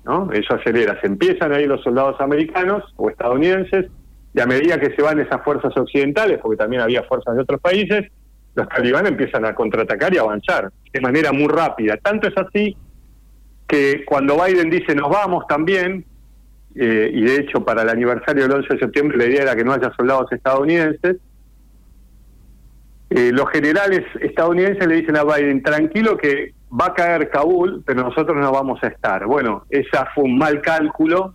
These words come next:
tan mal cálculo que Biden reconoce en su discurso de los últimos días que eso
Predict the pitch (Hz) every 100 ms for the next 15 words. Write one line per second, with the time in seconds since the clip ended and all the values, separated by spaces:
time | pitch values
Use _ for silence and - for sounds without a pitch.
0 | - - 165 160 156 160 165 170 147 127
1 | 113 143 151 135 117 123 110 123 180 -
2 | 127 113 - 117 110 - 135 123 110 104
3 | 101 101 123 117 113 110 131 120 107 _
4 | _ _ _ - _ - 104 -